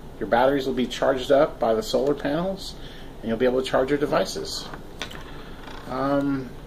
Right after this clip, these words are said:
some of my challenges during this project was finding a case. Originally, I wanted to go with a case like this, but I could not find one. So I went with, uh,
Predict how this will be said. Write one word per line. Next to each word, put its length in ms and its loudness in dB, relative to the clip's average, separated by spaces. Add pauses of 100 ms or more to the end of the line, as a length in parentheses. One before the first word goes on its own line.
(800)
some 240 4
of 80 6
my 160 4
challenges 720 2
during 240 2
this 100 -4
project 560 2
was 760 6
finding 360 2
a 60 0
case. 560 -4 (340)
Originally, 680 6
I 500 4
wanted 400 6
to 40 0
go 160 8
with 80 10
a 60 2
case 400 0
like 260 6
this, 380 -2
but 180 2
I 120 4
could 180 -2
not 180 -4
find 320 -4
one. 260 -2 (600)
So 200 6
I 380 6
went 420 0
with, 300 -2
uh, 420 0